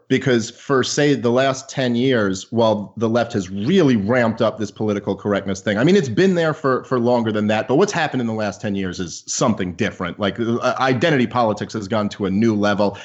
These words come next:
and there's, you know, it's like the, the left used to always say, uh, they don't say this as much anymore, but they used to always say, like, you know, "We wanna have a national conversation about race."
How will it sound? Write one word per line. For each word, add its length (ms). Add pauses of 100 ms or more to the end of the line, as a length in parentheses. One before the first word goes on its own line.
(140)
and 340 (100)
there's, 280 (240)
you 140
know, 100
it's 140
like 280 (300)
the, 120
the 180
left 260
used 160
to 80
always 340
say, 480 (140)
uh, 80
they 120
don't 120
say 140
this 160
as 80
much 180
anymore, 260
but 100
they 60
used 140
to 80
always 220
say, 40
like, 180 (180)
you 100
know, 80
"We 160
wanna 240
have 180
a 60
national 400
conversation 760
about 320
race." 480